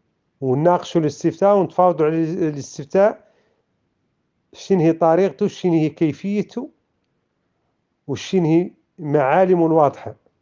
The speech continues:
قطعًا عنكم كاملين تقولوا قالت قيادتنا الراس الشيدة، وهذا انتصار، وهذا نفس الألفاظ اللي نسمعوها منكم، ولكن يا حسن ما خارج حد ضد أهل الصحراء، وما خارج حد ضد جمع الشمل،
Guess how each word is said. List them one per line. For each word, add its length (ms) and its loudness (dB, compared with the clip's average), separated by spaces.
قطعًا 300 -2
عنكم 260 -2
كاملين 400 0
تقولوا 280 -4
قالت 280 0
قيادتنا 500 -2
الراس 260 -2
الشيدة، 440 -2
وهذا 320 2
انتصار، 560 2
وهذا 400 0
نفس 400 -4
الألفاظ 380 0
اللي 160 -2
نسمعوها 360 -4
منكم، 240 -6
ولكن 440 -6
يا 120 -4
حسن 540 -2
ما 200 0
خارج 280 -4
حد 280 -6
ضد 220 -10
أهل 120 -4
الصحراء، 500 -6
وما 280 0
خارج 280 -4
حد 280 -8
ضد 400 -4
جمع 260 -2
الشمل، 420 -2